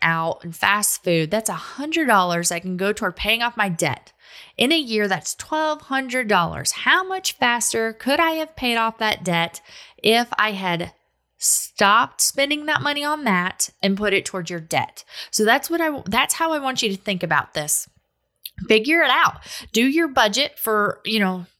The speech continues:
you can do it in a spreadsheet for this exercise, and you can play with the numbers, run the debt calculators. Uh, you know, there's free ones online, and I'll even link to them in the show notes. So you can go online, you can play around with the numbers. Say, "Okay, if I can come up with an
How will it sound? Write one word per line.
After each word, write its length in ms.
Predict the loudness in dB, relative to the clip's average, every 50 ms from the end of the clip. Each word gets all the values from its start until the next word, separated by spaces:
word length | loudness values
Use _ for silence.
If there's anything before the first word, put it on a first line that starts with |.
| _ -4 0
you 140 | 2 2 4
can 60 | 4
do 100 | 2 2
it 100 | 0 0
in 100 | 0 0
a 40 | 0
spreadsheet 580 | 0 0 0 0 0 2 0 0 -2 -2 -4
for 160 | -4 -4 -2
this 220 | -2 0 0 0 -2
exercise, 680 | -4 -4 -4 -4 -4 -2 0 2 4 4 4 4 2
and 220 | 0 0 0 0 0
you 120 | -2 -2
can 180 | -4 -6 -6 -4
play 200 | -2 0 0 0
with 180 | 0 -2 -2
the 100 | -4 -4
numbers, 520 | -2 0 0 2 2 2 2 0 0 0 -2
run 380 | -2 -2 0 0 0 0 0
the 80 | -2 -2
debt 300 | 0 0 0 0 -2 -4
calculators. 920 | -2 -2 -2 -2 -2 -2 -2 -2 0 0 0 2 2 2 2 2 0 -2 -6 -8 -16 -20 -20 -20 -18 -6 0
Uh, 140 | 0 0 2 2
you 140 | 2 0 0
know, 100 | 0 0
there's 240 | -2 -2 0 -2
free 380 | -4 -4 -2 -2 0 0 0 0
ones 320 | 0 -2 -2 -4 -4 -4
online, 640 | -2 -2 0 -2 -2 -2 0 2 2 4 4 2 0 -2 -6 _ _ _ _ _ _ _ _ _ _ _ _ -14 -10 -4 0
and 100 | 2 4
I'll 180 | 6 6 6 4
even 240 | 4 2 2 0 0
link 240 | -2 -4 -4 -4
to 160 | -4 -2 -2 0
them 240 | 0 -2 -2 -2
in 100 | -2 -2
the 100 | -2 0
show 240 | 0 2 2 2 2
notes. 320 | 2 2 2 0 0 0 0
So 120 | 0 0
you 160 | -2 -4 -6
can 180 | -6 -6 -4 -2
go 220 | 0 2 2 2
online, 320 | 2 0 0 -2 -4 -2 -4
you 80 | -4
can 160 | -4 -4 -4
play 200 | -2 -2 -2 -2
around 280 | 0 0 0 0 0 -2
with 80 | -4 -4
the 80 | -2
numbers. 400 | 0 -2 0 0 0 -2 0 0
Say, 320 | 0 0 2 2 2 2 2
"Okay, 240 | 0 0 0 -2 -4
if 160 | -2 0 0
I 100 | 0 0
can 180 | 0 -4 -12 -10
come 180 | -8 -6 -4
up 120 | -4 -2 -2
with 140 | -2 0
an 140 | 0 -2 -4